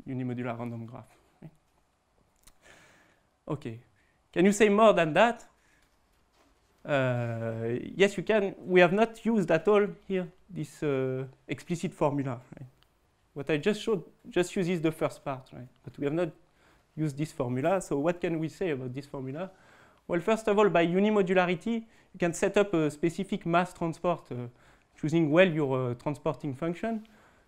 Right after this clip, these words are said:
so that this formula that I showed, uh, rewrites into this, this thing here. Right? That's easy. That's just a simple, uh, rewriting. Right? The first term here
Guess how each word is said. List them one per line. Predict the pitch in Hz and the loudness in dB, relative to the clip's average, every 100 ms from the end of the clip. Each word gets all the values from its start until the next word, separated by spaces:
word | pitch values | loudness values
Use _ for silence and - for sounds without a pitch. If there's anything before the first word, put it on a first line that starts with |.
| _ | _
so | - | -2
that | 170 175 156 | 2 2 0
this | 175 | -4
formula | - 202 202 208 202 | 4 4 6 6 6
that | 170 | 6
I | 170 | 0
showed, | 160 247 226 220 - - _ - | 0 0 0 -4 -16 -20 _ -6
uh, | 143 135 | -2 2
rewrites | 156 170 214 214 190 | 6 6 6 2 -4
into | 160 170 156 | -4 -4 -2
this, | 156 147 - _ _ _ | -4 -8 -18 _ _ _
this | 151 143 | -10 -6
thing | 139 117 | -4 -4
here. | 123 127 - | -6 -10 -14
Right? | 165 | -6
That's | 151 151 165 | -4 -4 -6
easy. | 135 160 | -4 -6
That's | 123 - - | -8 -14 -20
just | - 120 - | -16 -14 -12
a | |
simple, | 127 135 127 135 | -10 -10 -6 -6
uh, | 113 113 | -6 -10
rewriting. | 120 117 135 185 185 | -10 -10 -10 -10 -12
Right? | 147 165 _ _ - _ _ _ _ _ _ | -14 -18 _ _ -20 _ _ _ _ _ _
The | - 135 | -2 0
first | 196 180 - | 2 2 2
term | 190 160 | 2 4
here | 190 185 | 0 -2